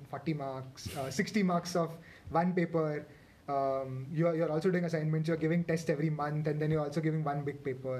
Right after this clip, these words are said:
And it's too much for nothing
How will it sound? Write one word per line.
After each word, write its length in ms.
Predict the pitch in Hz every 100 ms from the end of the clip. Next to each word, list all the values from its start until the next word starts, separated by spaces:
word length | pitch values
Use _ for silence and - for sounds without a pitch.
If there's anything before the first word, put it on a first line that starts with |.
| 127
And 200 | 131 127 - - - - - - -
it's 240 | 233 - -
too 240 | - 277
much 300 | 220 214 220
for 140 | 233
nothing 500 | 196 156 - 160 147